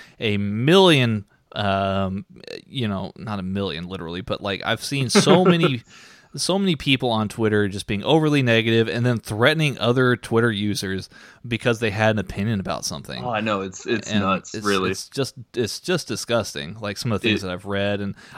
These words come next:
Speaker 1: I've had to
Speaker 2: Yeah.
Speaker 1: report people. I mean, I've had to report people for making threats against some of our friends, Steven, and it's just,
Speaker 2: Yeah.
Speaker 1: like, it's really, it's really gross.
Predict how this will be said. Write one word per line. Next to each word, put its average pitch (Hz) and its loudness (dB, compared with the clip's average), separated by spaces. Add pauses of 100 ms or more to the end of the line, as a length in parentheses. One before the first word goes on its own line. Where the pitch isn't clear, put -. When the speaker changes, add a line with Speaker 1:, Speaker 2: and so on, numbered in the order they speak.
Speaker 1:
I've 127 2
had 196 2
to 196 0
Speaker 2:
Yeah. 185 2
Speaker 1:
report 214 2
people. 104 -4
I 107 -6
mean, 202 -4
I've 110 -2
had 185 0
to 175 -4
report 165 -4
people 165 -4
for 143 -8
making 143 -4
threats 139 -4
against 139 -6
some 143 -2
of 139 0
our 139 2
friends, 131 -4
Steven, 101 -6
and 104 -8
it's - -10
just, - -4
Speaker 2:
Yeah. 104 -2
Speaker 1:
like, - -8
it's - -12
really, 123 -2 (100)
it's - -8
really 117 2
gross. - -10